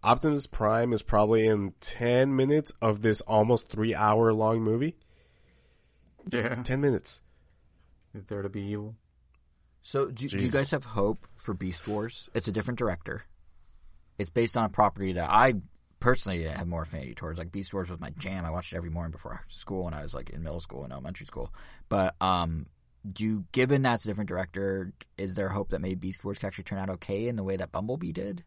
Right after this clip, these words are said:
Speaker 3: Or, like, where are your guys' expectations having seen what the franchise can spit out with Last Night at this point?
Speaker 1: I'm interested to see what exactly this movie is, because it's not necessarily a Beast Wars movie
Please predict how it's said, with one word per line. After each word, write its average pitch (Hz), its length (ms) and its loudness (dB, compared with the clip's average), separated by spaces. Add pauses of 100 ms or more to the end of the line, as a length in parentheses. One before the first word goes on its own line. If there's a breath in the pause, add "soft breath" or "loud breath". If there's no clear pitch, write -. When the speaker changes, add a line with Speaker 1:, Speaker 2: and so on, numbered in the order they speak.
Speaker 3:
Or, 87 460 -6 (920 soft breath)
like, 95 180 -4
where 117 180 2
are 123 40 6
your 127 80 4
guys' 117 240 4
expectations 90 680 -4
having 87 220 -4
seen 87 460 -6
what 92 180 -4
the - 80 -10
franchise 87 400 -6
can - 140 -10
spit 82 300 -6
out 80 240 -6
with 82 160 -6 (280)
Last 78 280 -8
Night 64 240 -12 (380)
at - 60 -14
this - 100 -16
point? - 280 -14
Speaker 1:
I'm 143 240 6
interested 131 520 2
to 107 120 0
see 110 560 2
what 98 320 4
exactly 98 420 4
this 101 220 -2
movie 104 280 4
is, 131 260 4
because 110 280 -2 (180)
it's 117 200 -4
not 113 320 4
necessarily 131 500 2
a 95 60 4
Beast 104 440 -4
Wars 139 220 4
movie 165 460 -2